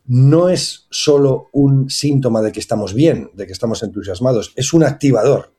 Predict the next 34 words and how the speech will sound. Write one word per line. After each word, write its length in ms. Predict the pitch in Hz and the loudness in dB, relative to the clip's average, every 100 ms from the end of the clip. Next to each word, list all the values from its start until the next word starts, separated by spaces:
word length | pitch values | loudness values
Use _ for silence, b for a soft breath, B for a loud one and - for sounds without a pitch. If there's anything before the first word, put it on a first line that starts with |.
| - | -8
¿no? 120 | 113 | -6
Entonces, 380 | 107 143 160 175 | -2 -2 -2 -2
al 140 | 156 | -2
final, 340 | 156 160 170 170 B B B B - | 0 2 2 -2 B B B B -2
eh, 340 | 117 107 107 | 0 0 -2
te-, 120 | - 107 107 | -4 -6 -4
tomando 360 | 110 120 151 165 | -2 0 2 2
conciencia 600 | 147 139 143 139 139 127 | 0 -2 -2 0 0 0
del 200 | 113 110 | -2 -2
poder 320 | 110 117 113 | 0 0 0
de 80 | 107 | -2
las 160 | 104 | -4
pequeñas 440 | - 107 110 104 101 | -6 -6 -4 -6 -8
acciones, 580 | 98 - 135 107 123 | -8 -2 0 0 -4
si 280 | - - 85 | -6 -14 -10
son 240 | - 110 104 | -6 -6 -6
sistemáticas, 880 | 107 - 92 117 120 98 110 104 | -10 -10 -4 -4 -4 -4 -2 -2
son 140 | 101 107 | -4 -4
dirigidas, 540 | 107 104 123 135 135 B B B | -4 -2 0 0 -2 B B B
podemos 340 | - 107 113 - | -4 -2 -2 -2
conseguir 520 | 113 110 107 123 120 - | -4 -2 0 0 -2 -4
enormes 480 | 107 107 107 104 | -2 0 -2 -2
cambios 380 | - 107 110 113 | -2 0 0 0
en 80 | 120 | 0
nuestra 260 | 107 - 101 | -2 -2 -4
actitud 500 | - 95 180 208 - _ - | -4 0 0 -2 -14 _ 0
y 140 | 131 | 0
en 100 | 101 | 0
nuestro 260 | 98 - 92 | -4 -6 -6
comportamiento 760 | 95 90 87 90 95 101 139 | -6 -6 -4 -4 -4 0 0
derivado 440 | 135 101 98 87 | 2 -2 -4 -4
de 60 | 80 | -8
esa 160 | - - | -12 -16
actitud. 340 | 85 80 | -18 -18